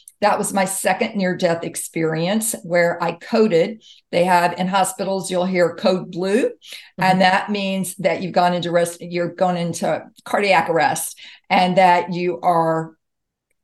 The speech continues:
Speaker 1: all the bells and whistles go off, that you're flatlining. Okay. So that happened in the O R when they were trying to perform a colostomy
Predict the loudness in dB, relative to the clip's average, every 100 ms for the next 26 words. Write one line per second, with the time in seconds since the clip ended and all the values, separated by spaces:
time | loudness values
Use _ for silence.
0 | _ 0 2 4 2 0 0 2 2 -2
1 | -4 -4 -6 -2 2 4 6 4 4 -4
2 | -2 -4 -4 0 0 0 -4 -6 -6 -8
3 | -8 -6 -6 2 6 6 4 0 4 6
4 | 6 4 -2 -2 2 2 2 0 0 -4
5 | -4 -6 -6 -2 0 2 2 4 2 0
6 | -2 -2 -2 -4 -4 -4 -4 -8 -6 -6
7 | -4 -6 -6 -4 0 0 -2 -2 0 0